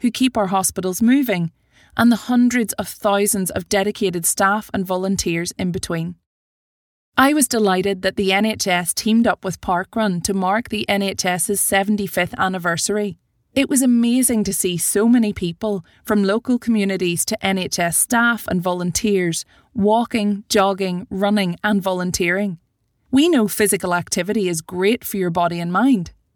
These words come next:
Some is good, more is better still. Let's now look back at the first seventy-five years of the National Health Service.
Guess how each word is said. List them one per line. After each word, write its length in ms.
Some 500
is 180
good, 380
more 640
is 140
better 300
still. 420
Let's 320
now 220
look 320
back 340
at 120
the 60
first 460
seventy-five 840
years 340
of 140
the 80
National 520
Health 260
Service. 600